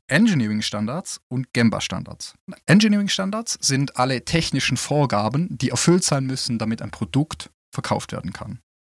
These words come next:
Gemba-Standards sind die Kniffe der geschicktesten Mitarbeiter.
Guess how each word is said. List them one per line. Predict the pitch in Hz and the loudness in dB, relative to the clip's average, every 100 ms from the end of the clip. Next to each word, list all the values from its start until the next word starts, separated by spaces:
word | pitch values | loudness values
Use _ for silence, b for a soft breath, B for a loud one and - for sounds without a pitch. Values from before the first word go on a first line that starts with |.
| B B B B B | B B B B B
Gemba-Standards | - 226 262 123 104 120 123 196 - - | 0 2 2 0 -2 -4 -4 -4 -4 -4
sind | - 151 156 - - | -2 2 0 -2 -6
die | |
Kniffe | 117 - 175 - 165 | -2 2 2 0 0
der | 139 131 | 2 2
geschicktesten | 123 - - 156 - 123 | 2 2 2 0 0 4
Mitarbeiter. | 143 - - - - 110 | 2 2 -4 -6 -12 -16